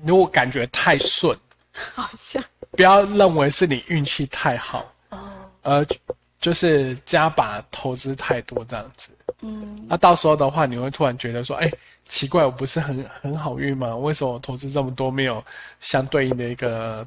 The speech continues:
Speaker 1: 大，大收获这样子？”
Speaker 2: 量力而为，
Speaker 1: 嘿。
Speaker 2: 见好就收吗？
Speaker 1: 见好就收，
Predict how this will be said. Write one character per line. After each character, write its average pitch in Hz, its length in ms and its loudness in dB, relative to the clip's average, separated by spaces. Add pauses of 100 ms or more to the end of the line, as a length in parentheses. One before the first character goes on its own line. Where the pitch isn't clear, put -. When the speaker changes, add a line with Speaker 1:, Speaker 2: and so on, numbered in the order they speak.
Speaker 1:
大， 156 300 -2 (200)
大 127 140 -2
收 123 260 -6
获 123 200 -8
这 117 140 -10
样 104 180 -10
子？” - 200 -16 (220)
Speaker 2:
量 285 260 -2
力 262 180 0
而 202 220 -2
为， 185 200 -2 (180)
Speaker 1:
嘿。 277 120 0
Speaker 2:
见 247 140 2
好 202 200 0
就 220 220 -6
收 196 340 -4
吗？ 196 60 -6
Speaker 1:
见 190 220 4
好 117 180 -8
就 127 220 -4
收， 123 400 -4